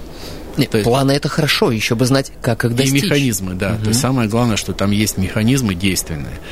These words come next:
Speaker 2: И они не только касаются органов службы занятости. Безусловно, это межведомственная большая работа. Это и отраслевые, а, министерства, это большие наши корпорации. То есть это, а, касается всех.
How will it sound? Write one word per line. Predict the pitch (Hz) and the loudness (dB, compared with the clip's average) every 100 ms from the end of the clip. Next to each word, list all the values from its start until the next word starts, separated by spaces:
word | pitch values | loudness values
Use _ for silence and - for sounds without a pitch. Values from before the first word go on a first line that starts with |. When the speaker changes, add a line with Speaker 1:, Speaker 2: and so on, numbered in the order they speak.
| - - | -12 -6
Speaker 2:
И | - 107 | 0 2
они | 117 135 | 4 4
не | 156 147 | 2 2
только | - 165 - | 2 2 -2
касаются | - 110 120 117 104 104 | -6 -2 2 2 0 0
органов | 104 95 95 | 0 0 -2
службы | - 95 95 | -2 -2 0
занятости. | 92 87 82 - - | -2 -4 -4 -6 -6
Безусловно, | 80 98 - 165 131 | -2 -2 2 2 2
это | 107 104 | 0 2
межведомственная | 110 110 117 156 123 101 95 90 | 2 2 2 0 0 -4 -4 -2
большая | 98 - 107 | 0 0 0
работа. | 90 85 82 | -2 -4 -4
Это | 95 127 147 | -2 0 0
и | |
отраслевые, | 135 120 - 127 151 151 120 - - - - - | 0 -2 0 2 4 2 0 -6 -16 -14 -10 -4
а, | 101 | 0
министерства, | 104 110 107 - 98 - | 2 2 0 0 -2 -2
это | 104 110 | -2 0
большие | 113 - 113 | 0 0 0
наши | 101 - | 0 -2
корпорации. | 101 101 117 143 - 92 | -4 0 0 2 0 -4
То | 95 | -4
есть | 92 | -2
это, | 107 - 107 - - - | -2 0 -2 -2 -12 -10
а, | - 101 | -2 -2
касается | - - 131 127 110 | 0 2 2 2 0
всех. | 101 - 71 | -2 -2 -4